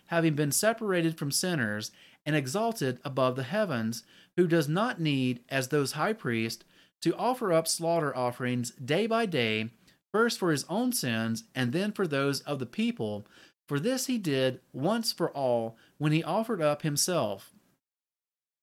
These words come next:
For the Torah appoints as high pri-, as high priest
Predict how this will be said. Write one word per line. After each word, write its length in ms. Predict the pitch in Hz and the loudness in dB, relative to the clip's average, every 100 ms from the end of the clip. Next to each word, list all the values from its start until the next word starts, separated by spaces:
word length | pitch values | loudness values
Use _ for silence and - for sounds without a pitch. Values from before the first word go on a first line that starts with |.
| - | -2
For 60 | |
the 100 | 160 | 0
Torah 380 | 165 254 269 214 | 0 0 0 0
appoints 480 | 175 175 156 143 139 - | 0 0 0 0 -2 0
as 200 | 175 - | 0 0
high 220 | 170 170 | 0 0
pri-, 540 | 170 - 240 226 123 _ - | 0 -4 -4 -4 -8 _ -2
as 180 | 151 165 | 0 2
high 220 | 175 180 | 0 -2
priest 500 | - 139 120 120 | 0 2 2 0